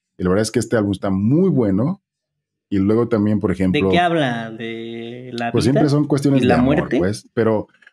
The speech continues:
Speaker 1: pero
Speaker 2: Puro
Speaker 1: por lo
Speaker 2: love.
Speaker 1: general son mucho de, de cuestiones de desamor o, o de amor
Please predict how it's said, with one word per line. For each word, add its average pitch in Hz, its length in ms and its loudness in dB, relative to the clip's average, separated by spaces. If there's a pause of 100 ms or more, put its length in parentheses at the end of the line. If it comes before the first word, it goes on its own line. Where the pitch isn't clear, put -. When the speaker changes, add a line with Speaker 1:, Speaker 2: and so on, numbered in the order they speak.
(200)
Speaker 1:
pero 107 1000 2
Speaker 2:
Puro 156 360 0
Speaker 1:
por 139 100 2
lo 123 160 4
Speaker 2:
love. 123 160 2
Speaker 1:
general 120 480 2
son 160 340 2
mucho 156 640 2
de, 104 300 2
de 87 880 0 (760)
cuestiones 113 440 0
de 104 160 2
desamor 104 880 0
o, 87 220 0
o 92 440 0
de 85 760 -2
amor 95 360 0